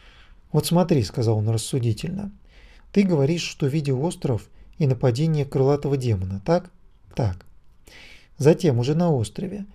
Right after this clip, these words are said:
тебя посещает предчувствие смерти, бессознательный страх, правильно?» «Правильно. Мы все это чувствовали». «Хорошо. События таким образом развиваются по классической схеме последнего дня Диаварда.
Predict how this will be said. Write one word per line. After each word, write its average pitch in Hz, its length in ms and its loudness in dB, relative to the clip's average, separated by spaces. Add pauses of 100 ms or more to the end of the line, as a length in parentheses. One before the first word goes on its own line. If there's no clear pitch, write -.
(200)
тебя 151 240 2
посещает 175 600 -2
предчувствие 165 600 -2
смерти, 139 640 -2 (380)
бессознательный 165 800 0
страх, 123 480 -4 (180)
правильно?» 160 520 0 (1000)
«Правильно. 135 560 4 (320)
Мы 160 100 2
все 160 220 2
это 120 120 -4
чувствовали». 143 600 -6 (840)
«Хорошо. 147 580 2 (580)
События 185 460 2
таким 143 320 -2
образом 117 360 0
развиваются 127 540 0
по - 100 -12
классической 147 640 -4
схеме 180 380 -2
последнего 156 540 -2
дня 131 220 -2
Диаварда. 131 640 0